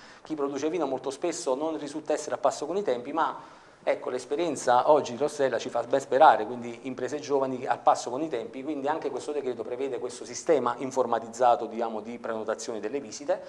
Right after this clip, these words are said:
un sito internet, una pagina web oggi è ne-, risulta essere necessario anche per altri, per altre motivazioni,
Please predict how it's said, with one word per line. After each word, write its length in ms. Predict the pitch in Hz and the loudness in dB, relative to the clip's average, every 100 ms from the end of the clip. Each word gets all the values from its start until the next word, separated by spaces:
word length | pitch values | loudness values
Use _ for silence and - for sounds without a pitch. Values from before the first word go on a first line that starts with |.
| - - - | -18 -20 -14
un 140 | 143 131 | -10 -8
sito 220 | 127 123 | -4 0
internet, 480 | 143 131 110 104 113 | 0 0 -4 -6 -6
una 140 | 107 | -2
pagina 260 | 107 - 110 | -2 -2 2
web 260 | 127 - | 2 0
oggi 460 | 110 113 - 110 110 - - - - | -2 -2 -2 -8 -8 -12 -20 -18 -6
è 120 | 113 | -4
ne-, 180 | 117 - | -4 -10
risulta 340 | 113 117 117 131 | -12 -8 0 0
essere 240 | - 113 | 0 -6
necessario 600 | 113 117 - 135 117 107 | -6 -8 0 4 4 2
anche 280 | 120 117 113 | -2 -4 -6
per 160 | 110 | 0
altri, 400 | 120 117 - 117 | 2 2 0 -10
per 120 | 107 110 | -4 0
altre 260 | 113 - | 0 -4
motivazioni, 800 | 107 117 208 220 - 90 113 160 | -10 -6 -6 -6 -8 -12 -12 -12